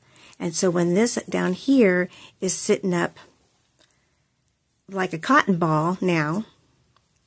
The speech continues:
then when you lay these long fibers over the top of it, it sits up.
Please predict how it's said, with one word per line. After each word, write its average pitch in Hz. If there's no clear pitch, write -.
then 214
when 190
you 202
lay 196
these 180
long 196
fibers 170
over 170
the 156
top 247
of 185
it, 170
it 170
sits 160
up. -